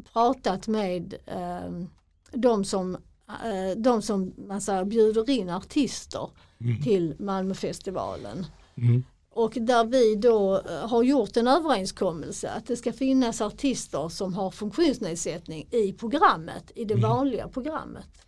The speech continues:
Speaker 1: Ehm, och då hade vi en grupp tillsammans, och vi har, vi har på olika sätt samverkan. För vi ser ju också att, att det är då vi kan nå framgång.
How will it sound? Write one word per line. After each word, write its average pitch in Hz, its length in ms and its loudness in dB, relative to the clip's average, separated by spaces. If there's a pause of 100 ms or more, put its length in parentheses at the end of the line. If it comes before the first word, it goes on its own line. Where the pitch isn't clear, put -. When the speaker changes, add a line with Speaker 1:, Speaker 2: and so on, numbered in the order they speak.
(1200)
Speaker 1:
Ehm, 208 440 -2
och 247 180 2
då 247 160 6
hade 302 260 2
vi 254 100 0
en 233 100 2
grupp 262 360 2
tillsammans, 220 800 0
och 254 200 -2
vi 269 60 4
har, 190 500 4
vi 247 120 -2
har 233 320 4
på 247 140 -2
olika 262 460 0
sätt 175 300 0
samverkan. - 960 -8
För 233 120 -4
vi 233 120 -2
ser 233 320 2
ju 208 120 4
också - 300 0
att, - 280 -6 (840)
att 240 160 -10
det 226 80 2
är 208 100 4
då 196 440 2 (220)
vi 202 100 -2
kan 190 380 -6 (140)
nå 202 260 -6
framgång. 196 800 -6